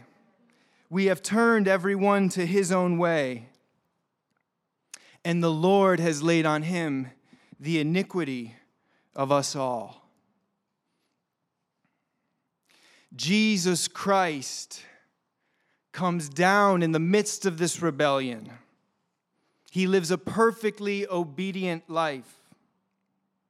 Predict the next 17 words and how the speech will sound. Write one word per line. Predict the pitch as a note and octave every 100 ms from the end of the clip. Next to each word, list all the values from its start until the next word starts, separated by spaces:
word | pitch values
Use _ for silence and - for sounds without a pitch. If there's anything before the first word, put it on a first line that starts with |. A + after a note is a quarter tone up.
| _ _ _ _ _ _ _ _ _ _ _ _ _ _ _
And | D#3+ E3+
they | F3
hang | E3+ G3 G3+
him | G3+ F#3
on | F#3 F3
a |
tree. | D3 - G3 D#3+ A#2 - _ _ _ _ _ _ _ _ _ _ _ _ _
The | E3+
book | D3+ A3+ A3+
of | G3+ E3+
Luke | G3+ A#3 A3+ -
says | - G3+ E3+
that | D#3+ F#3
as | F#3 F3+ G3+
he's | F#3+
hanging | F3+ A3 A#3+ A#3 F#3
there, | D#3 C3 B2+ B2+